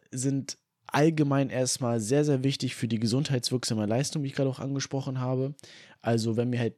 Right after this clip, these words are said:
eben nicht gezielt darauf gucken, dass wir genug Vitamine haben, Mineralstoffe und auch sekundäre Pflanzenstoffe, dann sind wir halt eben nicht gesund, können auch dementsprechend keine Leistung bringen.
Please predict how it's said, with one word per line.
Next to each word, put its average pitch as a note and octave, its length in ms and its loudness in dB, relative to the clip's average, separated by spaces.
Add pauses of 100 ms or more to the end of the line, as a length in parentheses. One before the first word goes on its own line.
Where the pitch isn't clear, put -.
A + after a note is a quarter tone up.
(160)
eben A2 180 -2
nicht - 360 -2
gezielt C#3 360 0
darauf A#2 220 -2
gucken, C3+ 300 -4
dass A#2 180 -2
wir G#2+ 80 -2
genug A2 220 -2
Vitamine B2 520 2
haben, B2+ 220 0
Mineralstoffe A#2 720 0
und A#2+ 260 -4
auch A#2+ 120 -4
sekundäre G#2+ 500 -4
Pflanzenstoffe, C3+ 800 -2 (800)
dann A#2+ 420 0 (220)
sind B2+ 200 0
wir C3 60 2
halt A#2+ 120 0
eben B2 100 0
nicht A#2+ 180 -4
gesund, D3+ 500 0 (140)
können C3+ 200 -2
auch A#2+ 120 -4
dementsprechend A2+ 560 -2
keine G#2 200 0
Leistung F2+ 400 -2
bringen. - 240 -12